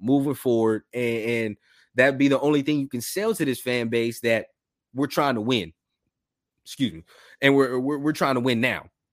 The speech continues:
But although if you don't go veteran,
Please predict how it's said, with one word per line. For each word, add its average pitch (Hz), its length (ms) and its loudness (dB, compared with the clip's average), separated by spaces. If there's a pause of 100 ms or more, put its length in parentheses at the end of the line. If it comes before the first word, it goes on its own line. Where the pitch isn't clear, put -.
(140)
But - 260 6 (1040)
although 165 580 4 (480)
if 156 160 2
you 170 80 -2
don't 165 180 2
go 156 100 2
veteran, 175 460 0